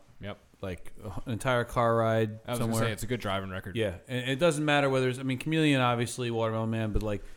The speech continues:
Speaker 2: even Va-, the other two, Van Melter and Sly, like, I can listen to that shit all day long.
Speaker 1: Yeah.
Speaker 2: You know what I mean? Without skipping over, for sure.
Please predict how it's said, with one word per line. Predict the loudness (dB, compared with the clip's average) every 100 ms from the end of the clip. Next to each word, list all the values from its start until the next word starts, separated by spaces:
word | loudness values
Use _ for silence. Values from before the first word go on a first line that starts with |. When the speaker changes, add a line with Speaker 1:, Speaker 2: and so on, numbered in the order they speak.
| -8
Speaker 2:
even | 0 2 4
Va-, | 4 2
the | 2 4
other | 4
two, | 2
Van | 0 0
Melter | 0 -2 -2
and | -2
Sly, | -4 -4 -2
like, | -4 -8 -16 -20 _ -14
I |
can | -10
listen | -10 -8
to | -10
that |
shit | -10 -12 -14 _
all | -6 -4
day | -4
long. | -8 -12
Speaker 1:
Yeah. | -14 -8
Speaker 2:
You | -6
know |
what | -4
I |
mean? | -6 -12 _ -10
Without | -6 -4 -6
skipping | -8 -4 -4
over, | -6 -10 -20 _ _ _ _ _ _ _
for | -18
sure. | -16